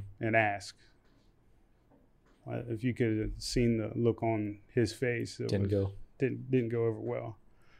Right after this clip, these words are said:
Speaker 1: Um, so, yeah. <clears throat>
Speaker 2: That's a long time, seventeen, eighteen
Speaker 1: Yeah.
Speaker 2: years.
Speaker 1: Yeah.
Speaker 2: Man, what,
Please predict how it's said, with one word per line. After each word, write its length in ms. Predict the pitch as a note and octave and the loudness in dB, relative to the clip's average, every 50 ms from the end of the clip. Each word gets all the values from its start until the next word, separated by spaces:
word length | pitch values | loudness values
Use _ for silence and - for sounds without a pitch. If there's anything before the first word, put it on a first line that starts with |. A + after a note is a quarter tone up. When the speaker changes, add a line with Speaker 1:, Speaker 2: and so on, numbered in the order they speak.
| - - - - _ - B2+ | -20 -20 -20 -20 _ -4 -2
Speaker 1:
Um, 420 | A#2+ A#2 A#2 A#2 A2+ A2+ A2 G#2+ - - _ - _ _ _ _ _ _ _ _ _ _ _ - | -2 0 0 -2 -2 -4 -6 -10 -14 -20 _ -20 _ _ _ _ _ _ _ _ _ _ _ -14
so, 220 | C3+ - B2+ A#2+ | -6 -2 0 0
yeah. 320 | A#2+ B2 B2 A#2 A2+ A2+ A#2 - _ _ _ _ - - _ - - - _ - - - - - - - - | 2 4 2 2 2 0 -6 -12 _ _ _ _ -20 -20 _ -20 -20 -20 _ -20 -20 -20 -20 -20 -20 -14 -10
<clears throat> 600 | - - - - F#3 F#3 E3 D3 C3+ A#2 G2 G2 F#2+ - - - - - - - - _ _ _ _ _ _ _ _ _ | -8 2 8 10 12 12 12 10 8 6 4 0 -6 -8 -12 -16 -18 -20 -20 -20 -20 _ _ _ _ _ _ _ _ _
Speaker 2:
That's 120 | - - - | -10 -6 -4
a 40 | B2+ | -4
long 260 | G#2 G2+ G#2 G2+ F#2+ | -2 -2 -2 -2 -4
time, 340 | G2 G#2 A2+ A#2+ A2 F#2 F#2 | -2 -2 0 0 0 -2 -4
seventeen, 760 | - - G#2+ G#2 G#2 A2+ G#2+ - - G#2+ G#2+ G#2+ G#2+ G#2 A2 - - _ _ _ _ - | -4 -2 0 0 0 0 -2 -2 -2 0 0 0 -2 -2 -6 -10 -16 _ _ _ _ -4
eighteen 420 | A2+ G#2+ - - G#2+ G2+ G2+ G2 | -2 -2 -2 -2 -2 0 0 0
Speaker 1:
Yeah. 60 | G2+ | 0
Speaker 2:
years. 360 | G#2 G#2 G2 F#2+ G2 - - | 0 0 -2 -4 -4 -6 -6
Speaker 1:
Yeah. 220 | B2 A2+ A2+ A2 G#2+ A2 - _ _ _ _ _ _ _ _ _ _ _ _ _ _ _ _ _ _ _ - - _ _ _ _ _ _ _ _ _ _ _ _ _ _ _ _ _ _ _ _ _ _ _ - | -8 -8 -8 -10 -12 -16 -18 _ _ _ _ _ _ _ _ _ _ _ _ _ _ _ _ _ _ _ -20 -20 _ _ _ _ _ _ _ _ _ _ _ _ _ _ _ _ _ _ _ _ _ _ _ -6
Speaker 2:
Man, 180 | B2+ A2+ G#2 G2 | -4 -4 -2 0
what, 340 | G#2+ A2+ A#2+ B2 - - | 2 2 2 2 0 -4